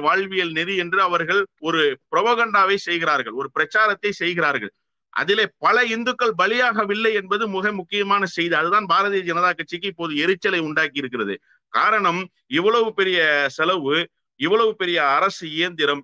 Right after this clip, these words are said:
இவற்றையெல்லாம் வைத்துக்கொண்டு இந்த தர்மத்தை நாடு முழுவதும் கொண்டு சேர்ப்பதற்கு ஒரு முயற்சி எடுக்கிறோம். அதன் மூலமாக அந்த மூன்று சதவீதம் பேரை பாதுகாப்பதற்கு,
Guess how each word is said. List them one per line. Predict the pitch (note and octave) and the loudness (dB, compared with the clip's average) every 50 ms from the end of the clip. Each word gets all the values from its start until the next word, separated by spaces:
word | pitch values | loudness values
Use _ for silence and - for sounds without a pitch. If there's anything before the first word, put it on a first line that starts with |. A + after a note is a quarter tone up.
| - _ | -8 _
இவற்றையெல்லாம் | - C#3+ F#3+ G3+ - G#3+ G#3 G3+ F#3+ F#3+ G#3 A3 A#3 G3 | -4 -2 -2 0 0 2 2 4 4 4 4 4 4 2
வைத்துக்கொண்டு | F3 E3+ F3+ - - D3+ C#3 C3+ B2+ A#2+ B2+ C3+ C#3 C3+ C#3 _ _ _ _ _ | 0 -2 -2 -4 -8 -8 -6 -6 -2 0 2 2 2 0 -2 _ _ _ _ _
இந்த | C3+ E3+ G3 F#3 F3+ D3 | -4 -2 0 0 0 2
தர்மத்தை | D3+ F3 G3 A3 A#3 A#3 A3+ - F3+ F3 F3 F3 E3+ - | 2 2 2 2 0 -2 -2 -2 0 0 0 0 -2 0
நாடு | B2+ F3+ A3 A#3 A3 G#3 | 2 2 2 2 2 0
முழுவதும் | G#3 G#3 G#3 A3 A3+ A#3 G#3+ F3+ | 0 2 2 2 2 0 -2 -4
கொண்டு | - G3+ G#3+ A3+ | -4 -4 -4 -2
சேர்ப்பதற்கு | G#3+ - G3+ G3+ F#3 F#3 E3+ E3 E3 - G3+ | -2 0 -2 -2 -2 -2 -2 -2 -2 0 0
ஒரு | G#3+ G3+ D#3+ | 0 0 0
முயற்சி | C#3+ D3+ F3 F#3+ G3 - - | 0 0 0 0 0 -2 -2
எடுக்கிறோம். | D#3 C#3+ C#3 - C#3+ C3 B2+ B2+ - _ | -2 -2 -2 -2 -2 -2 -2 -2 -4 _
அதன் | - C3+ E3+ F#3+ G3 | 0 0 0 0 0
மூலமாக | F#3 F3+ G3 G#3+ G#3+ G3+ F3+ D#3 C#3+ C#3+ D3 C#3+ C#3+ C3+ - | -2 -2 0 0 0 2 0 0 0 0 0 0 0 0 0
அந்த | - D3 D#3+ D3+ C#3+ | -2 -2 -2 -2 -4
மூன்று | D3 F3+ A3 B3 B3 A3+ | -4 -4 -4 -2 -2 -4
சதவீதம் | - G3+ F#3+ G3 F#3+ F#3 F3+ F3 E3+ D#3+ | -4 -4 -4 -2 -2 -2 -2 -4 -4 -2
பேரை | D3 F3 F#3+ G3+ G3 | -2 0 0 0 0
பாதுகாப்பதற்கு, | - - D#3 F3+ F3+ F3+ D#3+ D3+ D3+ - C#3+ C3 B2+ A#2+ - C#3 D3+ | 0 0 0 0 0 0 0 -2 -2 -2 -2 -2 -2 -2 -2 -2 -4